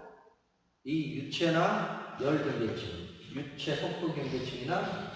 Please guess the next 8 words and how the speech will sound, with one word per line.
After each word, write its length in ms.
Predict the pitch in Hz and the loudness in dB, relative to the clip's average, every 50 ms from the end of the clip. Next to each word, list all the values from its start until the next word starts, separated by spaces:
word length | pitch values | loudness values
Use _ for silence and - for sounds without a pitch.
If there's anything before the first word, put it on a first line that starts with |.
| - - | -4 2
열 300 | 123 131 151 156 147 - | 4 6 6 6 6 4
경계층의 1000 | - 110 107 107 - - 123 120 117 135 156 165 160 - - - - - - - - | 0 -2 -2 -2 -2 -2 -2 -2 -2 -2 0 0 0 -2 -4 -6 -8 -8 -10 -8 -8
이 160 | 135 135 - | -8 -6 -2
바운더리 800 | - 117 - - - 165 170 170 170 160 151 139 139 135 131 127 | 2 4 4 6 6 4 4 4 4 4 4 4 2 2 2 2
레이어 240 | 127 123 123 123 | 2 0 0 0
두께와 500 | - - 165 - - - 196 175 160 - | -2 -2 -4 -6 -2 0 2 4 4 4
상관이 420 | - - 170 170 165 156 151 127 110 | 4 2 2 2 2 2 2 2 0
있어요. 240 | 104 - - - | 0 0 -2 -2